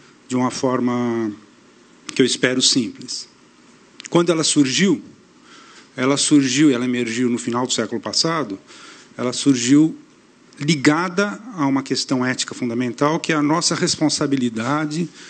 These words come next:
sobre o que acontecerá com as gerações futuras. Muitas vezes ela é formulada pelo lado negativo, isto é, não fazer hoje algo que possa comprometer o futuro das próximas gerações.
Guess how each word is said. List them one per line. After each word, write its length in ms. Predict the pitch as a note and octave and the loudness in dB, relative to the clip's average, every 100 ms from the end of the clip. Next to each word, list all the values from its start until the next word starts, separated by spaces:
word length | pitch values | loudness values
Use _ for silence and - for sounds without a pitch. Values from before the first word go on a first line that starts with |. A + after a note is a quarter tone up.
| - | -14
sobre 320 | - - D3 D3 | -2 2 4 4
o 40 | |
que 100 | D3 | 2
acontecerá 720 | C3 D3+ D3 D3+ - B2+ C3 | 0 0 0 0 0 0 -2
com 100 | C#3+ | -4
as 80 | C3+ | -4
gerações 420 | C3 B2 - C3 | -2 -4 -4 -6
futuras. 840 | - C3+ - G#2+ F2+ F2 - - - - - - - - - - - - - | -6 -8 -4 -4 -6 -12 -16 -20 -20 -20 -20 -20 -20 -20 -20 -20 -14 -14 2
Muitas 420 | F3+ A3+ A3 D3+ | 4 6 4 2
vezes 240 | E3 G#3 | 2 2
ela 140 | G3+ F#3+ | 2 -2
é 20 | |
formulada 560 | F#3 F#3+ F3+ E3 F3 E3+ | 0 -2 0 -2 -2 -4
pelo 220 | F3 D#3+ | -4 -2
lado 280 | D#3+ D#3+ E3 | -2 -2 -2
negativo, 880 | D#3 D#3 C#3+ - C#3+ B2+ F#2 F2+ - - - _ - - | -2 -4 -4 -2 0 0 -2 -12 -14 -18 -20 _ -20 -8
isto 260 | - - C3+ | -4 2 2
é, 160 | B2 | 4
não 200 | A2 D#3 G#3+ | 2 2 2
fazer 540 | - F#3 D#3+ D#3 E3+ | 0 -2 0 2 4
hoje 460 | D3+ E3+ E3+ D#3 D3+ | 4 4 2 0 -2
algo 360 | C#3+ D#3 D3+ | -2 -4 -6
que 120 | C#3+ | -10
possa 320 | C#3+ D3 - C#3+ | -6 -4 -4 -4
comprometer 800 | D3 C#3 C#3+ C3+ C3 - C#3+ C#3+ | -4 -2 -2 -2 -4 -2 0 2
o 60 | |
futuro 480 | C#3 C#3 C3 C3 C3 | -2 -8 -4 -4 -4
das 200 | B2 A#2+ | -4 -6
próximas 500 | - A#2 A#2+ A#2+ A#2 | -6 -6 -6 -6 -8
gerações. 840 | A2 A2+ - A2+ F#2+ - - - | -6 -6 -6 -6 -6 -10 -14 -14